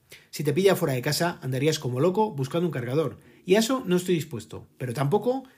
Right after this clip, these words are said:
a ponerle el modo de bajo consumo o desactivar el cinco G o bajarle el brillo o triquiñuelas de estas de quitar, eh, la actualización en segundo plano y tonterías de más. Es más, lo estoy utilizando sin ningún tipo de protector ni funda. Así ya tuve los últimos días el diez R,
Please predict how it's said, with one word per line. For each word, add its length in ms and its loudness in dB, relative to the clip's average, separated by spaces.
a 120 -6
ponerle 480 -2
el 100 -2
modo 180 4
de 80 0
bajo 220 -2
consumo 540 -2
o 100 -4
desactivar 440 -4
el 100 -2
cinco 240 -10
G 320 0
o 80 -8
bajarle 360 -4
el 80 -6
brillo 480 0
o 460 -8
triquiñuelas 580 -4
de 60 -2
estas 400 -4
de 100 -2
quitar, 300 -2
eh, 200 -4
la 100 -8
actualización 440 -8
en 80 0
segundo 320 -6
plano 460 -4
y 100 -10
tonterías 460 -8
de 120 -12
más. 320 -16
Es 100 0
más, 300 2
lo 60 -4
estoy 180 -4
utilizando 420 -2
sin 140 -4
ningún 160 0
tipo 200 -2
de 120 2
protector 440 -4
ni 120 0
funda. 340 -4
Así 220 -4
ya 140 0
tuve 180 0
los 140 -2
últimos 280 -4
días 340 -2
el 100 -10
diez 180 -10
R, 280 -6